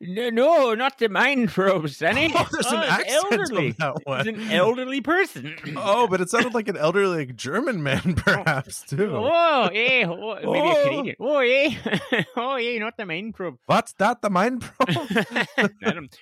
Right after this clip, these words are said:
Speaker 1: now the accents are all over the place.
Speaker 2: Yeah.
Speaker 1: Uh, yeah, you know, folks, there's a reason I'm not an actor. <clears throat> Um, because I'm busy recording this podcast where we watch and rank every
Speaker 2: Who has
Speaker 1: single Doctor Who story ever. Uh, my name is John Grant,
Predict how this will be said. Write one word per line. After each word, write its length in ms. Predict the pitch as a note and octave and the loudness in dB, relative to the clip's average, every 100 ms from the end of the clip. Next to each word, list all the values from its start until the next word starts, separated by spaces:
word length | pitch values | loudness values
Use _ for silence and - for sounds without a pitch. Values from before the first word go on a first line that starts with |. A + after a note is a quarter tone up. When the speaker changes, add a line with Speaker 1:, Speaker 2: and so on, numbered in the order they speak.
| - | -8
Speaker 1:
now 160 | F#3 | -4
the 160 | F#3+ B2+ | -2 0
accents 320 | F3 E3 C3 | -2 -4 -6
are 100 | A#2 | -2
all 120 | C3 | 0
over 160 | C3+ D#3 | -2 -4
the 80 | D#3 | -6
place. 280 | E3 F3 - | -4 -4 -8
Speaker 2:
Yeah. 160 | C3 A#2 - - D3 A#2 | -10 -8 -8 -10 -10 -2
Speaker 1:
Uh, 400 | A2+ A#2 A#2 A#2+ | 2 4 4 2
yeah, 180 | G3+ A#3 | 0 2
you 180 | A3 D4 | 2 2
know, 60 | D4+ | 4
folks, 380 | C#4 B3+ - - | 2 0 -6 -4
there's 140 | A#3+ A3 | -2 0
a 20 | |
reason 260 | G#3 D3 C3 | 0 2 2
I'm 100 | A#2+ | 2
not 160 | G#2+ | 2
an 80 | G2 | 2
actor. 320 | G2 G#2 F2 F2 - | 0 0 -2 -4 -4
<clears throat> 120 | C3+ B2 G#2+ G#2 A#2+ | -4 -4 -6 -4 0
Um, 600 | A2+ G2+ G2+ G2+ G2 G#2+ | 2 2 -2 -2 -2 -4
because 340 | A#2 A#2+ C3+ A#2+ | -6 -2 -2 2
I'm 260 | C3 D3+ | 2 2
busy 440 | A#2 D#3 C3 C3+ C#3 | 0 -2 -2 -6 -6
recording 460 | A#2+ - D#3+ C#3+ | -10 -6 -4 -4
this 120 | D3+ G3 | -4 -2
podcast 540 | G#3+ C4+ C#4 C#3+ D#3+ | 0 0 0 -2 -2
where 120 | - F3 | -4 -6
we 120 | F3+ | -4
watch 320 | E3 G3 - | 0 0 0
and 140 | D4 B2 | -6 -6
rank 300 | G#2 D#3+ - - - | -4 -6 -12 -20 -10
every 360 | - A3+ C4 D#4 | -4 -2 0 2
Speaker 2:
Who 60 | |
has 180 | C#4 C#3+ | 4 2
Speaker 1:
single 200 | A2 D#3 - _ _ | -4 -10 -12 _ _
Doctor 320 | C#3+ D#3 F3+ | 0 0 0
Who 340 | D3 F3 G3+ G#3+ | -2 -2 -2 -4
story 640 | - - A#2+ A2+ C#3 G#3 - _ _ _ _ D#4+ | -12 -4 0 2 0 -2 -6 _ _ _ _ 0
ever. 520 | E4+ D4+ C3+ D#2 - _ _ _ | 2 2 0 0 -6 _ _ _
Uh, 440 | B2 B2 A#2+ A2+ A#2+ | -2 0 0 0 -2
my 160 | C3 D#3+ | -2 -2
name 240 | G3+ G#3+ | -2 -4
is 160 | A3 - | -6 -8
John 380 | - C3+ D#3+ F#3+ | -4 0 0 -2
Grant, 520 | A#2 A#2+ E3+ - | 0 0 -2 -6